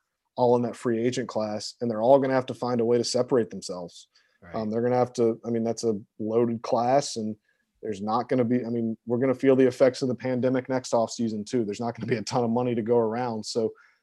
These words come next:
Speaker 1: I'll be interested to see this offseason, even if the Astros maybe approach,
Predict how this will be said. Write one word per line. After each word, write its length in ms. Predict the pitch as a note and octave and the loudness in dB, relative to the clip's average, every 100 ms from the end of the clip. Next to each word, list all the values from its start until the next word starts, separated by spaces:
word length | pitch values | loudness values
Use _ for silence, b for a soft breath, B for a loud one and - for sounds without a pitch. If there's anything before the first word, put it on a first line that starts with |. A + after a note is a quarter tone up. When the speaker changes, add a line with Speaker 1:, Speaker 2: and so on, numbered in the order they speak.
| b _ _ _ _ - | b _ _ _ _ 0
Speaker 1:
I'll 160 | B2+ C#3 | 4 6
be 140 | D3 | 6
interested 320 | D#3 D3+ E3+ | 6 2 0
to 80 | D3+ | 0
see 220 | - D3 | 0 0
this 280 | B2 C#3 - | 2 2 0
offseason, 640 | C3 A2+ - A#2+ A#2 A#2 A2+ | -2 -2 -2 -4 -2 -4 -2
even 300 | B2+ C3+ B2+ | 0 2 0
if 100 | A#2+ | -2
the 80 | A2 | -4
Astros 440 | A2 B2 - A2 | -4 -4 -4 -2
maybe 240 | A#2 A2 G#2+ | -2 -2 -4
approach, 600 | G#2+ A2 G#2+ - - | -4 -4 -4 -8 -14